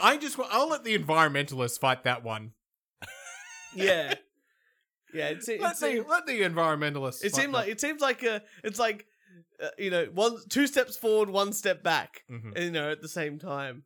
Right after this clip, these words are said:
Speaker 2: you know. There you go. You got some more news for us before we get into
Speaker 1: Yeah, U-, Uranus opens and closes daily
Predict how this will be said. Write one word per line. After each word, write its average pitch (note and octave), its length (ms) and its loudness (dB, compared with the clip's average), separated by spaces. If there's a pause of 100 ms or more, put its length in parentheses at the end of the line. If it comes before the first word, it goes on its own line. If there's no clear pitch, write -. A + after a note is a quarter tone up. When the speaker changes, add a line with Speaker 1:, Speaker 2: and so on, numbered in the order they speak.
(120)
Speaker 2:
you C#3+ 100 -16
know. C3 140 -14 (560)
There D3+ 200 -4
you C#3 80 -6
go. C#3+ 80 -4
You D#3+ 80 -2
got A#3+ 160 -2
some B3 100 -6
more A3+ 120 2
news A3+ 260 -8
for A3+ 140 -2
us A3 120 -6
before G#3 180 -10
we G3 100 -10
get F#3+ 200 -8
into F#3 320 -8
Speaker 1:
Yeah, D#3 600 2
U-, D#3+ 220 -8
Uranus D#3+ 580 0 (100)
opens B2+ 760 -4 (560)
and D#3 220 0
closes D3 480 -2
daily B2 500 -6